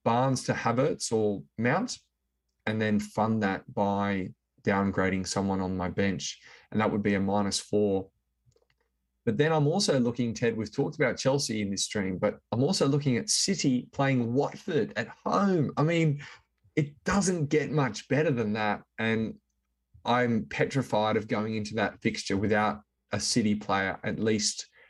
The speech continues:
one. So I'm even thinking about a Cancelo or a Foden in, and to make all these changes, I've got to free up funds. So I, I wanna hear your thoughts. If I'm gonna downgrade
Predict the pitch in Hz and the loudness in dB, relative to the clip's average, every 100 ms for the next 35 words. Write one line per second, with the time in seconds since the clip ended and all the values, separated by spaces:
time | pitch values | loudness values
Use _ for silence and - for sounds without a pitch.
0 | _ _ - 101 101 98 90 82 - - | _ _ -4 0 2 2 -2 -4 -4 0
1 | 107 101 - 117 139 160 147 131 - 117 | 2 2 2 2 2 2 2 2 0 0
2 | 113 107 101 101 98 - _ _ _ _ | 0 -2 0 0 -2 -6 _ _ _ _
3 | _ - 107 - 117 104 - 117 107 107 | _ -8 -8 -2 0 0 2 2 2 4
4 | 107 104 - 104 104 101 - - 107 113 | 2 2 0 0 0 0 -6 -2 0 2
5 | 107 104 - 98 98 104 98 95 - _ | 0 -2 -2 -4 -2 -2 -4 -8 -16 _
6 | _ _ _ _ _ _ _ - 139 127 | _ _ _ _ _ _ _ -2 2 2
7 | 147 190 185 160 131 107 - 135 160 110 | 2 2 2 2 2 0 0 2 2 0
8 | 92 - 104 131 123 - 131 110 - 120 | -4 -4 0 0 0 0 0 0 -2 0
9 | 127 85 76 120 110 104 - 107 117 127 | 0 -2 -4 0 2 0 -2 -6 0 0
10 | 185 208 175 135 - 127 107 - - - | 2 2 2 0 0 0 0 -2 -10 -10
11 | _ _ _ _ _ _ _ - - - | _ _ _ _ _ _ _ -20 -18 -4
12 | 135 139 151 180 196 175 143 139 - _ | -2 2 2 2 2 2 2 -2 -10 _
13 | _ 123 113 120 120 113 107 107 107 104 | _ 0 2 2 0 0 0 0 -2 -4